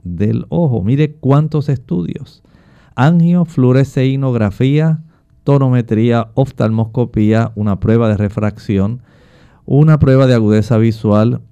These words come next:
el examen con lámpara de hendidura, la visión cromática y la ecografía del ojo. Todos ellos van a colaborar dando información para saber la extensión del desprendimiento de retina que la persona haya sufrido.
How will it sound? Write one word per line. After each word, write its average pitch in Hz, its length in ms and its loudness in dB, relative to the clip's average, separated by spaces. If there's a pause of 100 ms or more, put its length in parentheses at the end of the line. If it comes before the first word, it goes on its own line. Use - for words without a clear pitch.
(120)
el 104 120 -6
examen 131 560 0
con 104 180 0
lámpara 107 400 0
de 101 120 0
hendidura, 107 760 -2
la 120 240 2
visión 120 400 -2
cromática 117 800 -4
y 123 140 -4
la 123 140 -2
ecografía 107 800 -4
del 127 160 -2
ojo. 131 240 -2 (100)
Todos 143 360 -2
ellos 110 360 0
van 101 200 0
a 123 60 -4
colaborar 107 540 0 (140)
dando 135 380 2
información 117 800 -2
para 113 200 -2
saber 120 400 -2
la 110 160 0
extensión 123 1040 -4
del 127 200 0
desprendimiento 120 880 -2
de 101 140 0
retina 113 440 -2
que 104 140 -4
la 104 140 -4
persona 110 560 -6
haya 95 260 -2
sufrido. - 600 -10